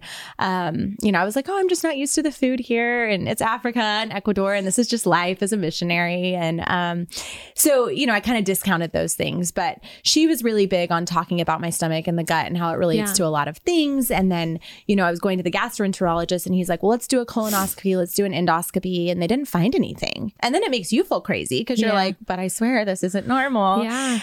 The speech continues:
Speaker 1: And, um, he had put me on some medications and try this, do this. And I just felt like it was a lot of Band-Aids that he was,
Speaker 2: Mm.
Speaker 1: you know, I was also trusting him. And he's a great guy. He doesn't know about all this other stuff. That's the thing that makes me sad, is that we're not taught this in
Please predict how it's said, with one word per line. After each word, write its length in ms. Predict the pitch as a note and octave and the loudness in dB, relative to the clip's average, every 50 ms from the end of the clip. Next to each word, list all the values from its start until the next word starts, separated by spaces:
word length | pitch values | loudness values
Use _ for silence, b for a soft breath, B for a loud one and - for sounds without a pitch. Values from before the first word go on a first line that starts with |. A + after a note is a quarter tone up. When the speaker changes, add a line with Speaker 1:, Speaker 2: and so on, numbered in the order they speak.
| B B | B B
Speaker 1:
And, 300 | - A3 A3 A3 G#3 G#3 | -6 -4 -4 -4 -2 -2
um, 320 | G3+ F#3+ F3 F3 F3 - - - | -2 -2 -2 -4 -6 -10 -6 -2
he 200 | G#3 G3 A#3 A#3+ | 2 2 2 2
had 100 | A#3 A#3 | 2 0
put 160 | - A3 G3+ | 0 0 0
me 100 | G#3 G3 | 0 0
on 120 | F#3+ F#3+ F#3+ | 0 0 -2
some 120 | - F#3+ | -2 0
medications 880 | F#3 F#3 F#3+ F#3 - F#3+ F3 E3 - F3 D#3+ E3 E3 D#3+ F3 F3 F3 - | 0 0 0 0 0 0 0 0 0 -2 -2 -2 -2 -4 -4 -2 -2 -2
and 160 | D3+ D#3 E3 | -2 0 0
try 240 | - G3+ G3 G3+ F#3 | 0 0 0 0 0
this, 260 | F3 E3+ E3 E3+ - | -2 -2 -2 -2 -2
do 260 | - D#3+ F#3 F#3+ F#3+ | 0 2 2 2 2
this. 160 | E3+ E3+ E3 E3 D#3+ E3+ - - | 2 2 0 0 -2 -2 0 0
And 120 | E3+ F#3 | 0 0
I 60 | F#3 F#3 | 0 0
just 380 | F3 G#3 A3 A#3 - - - | 0 0 -2 -2 -2 -4 -2
felt 200 | A3 G#3 G3 F#3 | -2 -2 -2 -2
like 200 | - F#3 F#3+ - | -2 -2 -2 0
it 40 | F#3 | 0
was 120 | F#3 F#3+ | 0 0
a 40 | G3 | 2
lot 200 | G3 F#3+ G3 G#3 | 2 2 2 0
of 80 | G#3+ G3 | 0 0
Band-Aids 640 | - E3 E3 E3 E3+ A3 A#3 C4 D4 D4+ - - - | 0 0 0 2 2 2 0 0 -2 -2 -4 -4 -4
that 160 | - - F#3 | -4 -4 0
he 180 | - G#3+ G#3 | 4 4 4
was, 320 | G3+ G3+ G3+ G3 G3 G3 F#3+ | 4 4 2 2 2 0 0
Speaker 2:
Mm. 40 | F3+ | 2
Speaker 1:
you 80 | C4 C4+ | 2 2
know, 80 | C#4 C#4 | 4 4
I 120 | C4 B3 | 2 2
was 140 | A#3 A#3 - | 0 0 0
also 240 | G3+ A#3 C#4 - F#4+ | 0 0 2 0 0
trusting 520 | - - - G#3 G#3+ - - - E4 C#4 | 0 0 0 0 0 2 2 2 4 4
him. 180 | A#3 G3 E3+ F#3+ | 4 4 4 4
And 80 | A3+ | 4
he's 140 | C4 D#4 - | 4 2 2
a 40 | E4 | 0
great 240 | C4 D4 C#4 C#4+ - | 0 -2 -2 -2 -2
guy. 140 | G#3+ A3 | -2 -2
He 140 | A3+ F#3 A#3 | -2 0 0
doesn't 320 | A#3 C4 C4 C#4 B3+ - - | -2 -2 -2 -4 -4 -2 0
know 280 | G3 F#3 F#3 G3 G#3+ | 2 2 2 2 2
about 200 | G3+ F#3 E3 E3 | 0 0 0 -2
all 100 | - - | -2 -2
this 160 | - F#3 F3+ | -2 -2 -2
other 180 | - - - - | -4 -4 -4 -6
stuff. 300 | G3+ - - - - - | -4 -2 -2 -2 -2 -2
That's 220 | - G#3 G#3 G3+ | -4 -6 -4 -4
the 100 | - A3 | -2 -2
thing 140 | G3 G3 F3+ | 0 0 0
that 100 | F3 F3 | 0 0
makes 220 | E3 F3+ E3 - - | -2 -2 -2 0 0
me 80 | E3+ | -2
sad, 280 | E3 - F3+ E3 E3+ E3+ | 0 0 0 0 0 -2
is 100 | E3 - | -2 -4
that 120 | - - | -2 0
we're 60 | F#3+ | 2
not 180 | F#3+ G3+ G#3 - | 2 2 0 0
taught 240 | - - D#3 D3+ - | -2 -2 -2 -2 -2
this 180 | E3+ E3+ - | -2 -2 -2
in 220 | - D#3+ - - | -2 -2 -2 -4